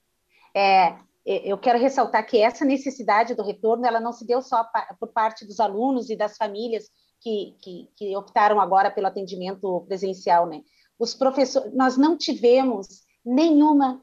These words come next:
resistência de nenhum profissional pra retornar. Todos os nossos profissionais da Escola São José estavam ansiosos com este retorno.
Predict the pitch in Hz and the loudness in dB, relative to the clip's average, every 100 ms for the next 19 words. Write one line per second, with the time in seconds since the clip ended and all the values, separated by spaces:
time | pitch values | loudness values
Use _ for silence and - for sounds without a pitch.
0 | _ 240 240 240 - 233 233 - 240 240 | _ 0 0 -4 -2 -2 -2 -2 -2 0
1 | 233 226 233 311 320 294 285 269 - 254 | -2 0 2 2 4 4 2 0 -2 -2
2 | - 247 214 202 202 202 190 190 - 151 | 0 0 2 0 0 -2 -4 -10 -12 -16
3 | _ _ _ _ _ _ _ _ _ _ | _ _ _ _ _ _ _ _ _ _
4 | _ _ _ 320 320 311 330 285 262 220 | _ _ _ -2 0 0 -4 -4 -6 -4
5 | 240 233 247 247 - 226 - 220 190 180 | -2 -2 -2 -8 -10 -10 -6 -6 -4 -6
6 | 185 247 - _ _ _ _ 208 208 - | -6 -8 -16 _ _ _ _ -6 -6 0
7 | 214 220 214 185 185 185 190 220 - 226 | 0 0 -6 -12 -6 -2 -2 -6 -2 0
8 | 214 226 233 302 302 - 285 254 277 277 | 0 -2 -2 -2 -6 -4 0 2 2 0
9 | 190 180 - _ _ _ - 208 190 - | -6 -18 -20 _ _ _ -12 -10 -8 -8
10 | 180 180 175 156 - | -8 -6 -2 -4 -4